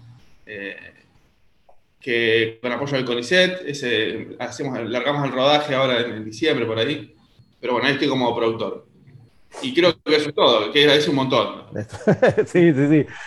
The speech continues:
Speaker 2: Sí, sí, sí, ahí, ahí te vamos a tener, este, ocupás a estar ocupado por, por algunos meses más a, para poder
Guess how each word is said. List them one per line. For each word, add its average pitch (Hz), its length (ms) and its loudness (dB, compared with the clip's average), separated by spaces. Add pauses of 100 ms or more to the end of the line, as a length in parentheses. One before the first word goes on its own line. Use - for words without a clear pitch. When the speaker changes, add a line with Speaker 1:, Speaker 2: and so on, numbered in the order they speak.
(100)
Speaker 2:
Sí, 156 280 6
sí, 139 200 2
sí, 139 160 4
ahí, 139 180 4
ahí 135 180 4
te 127 80 4
vamos 139 280 4
a 127 100 2
tener, 131 400 2
este, 117 540 0
ocupás 156 500 4
a 170 60 6
estar 170 260 6
ocupado 160 640 6
por, 135 300 4
por 131 220 4
algunos 131 440 4
meses 139 360 2
más 151 280 4
a, 110 360 2
para 110 240 -2
poder 120 360 2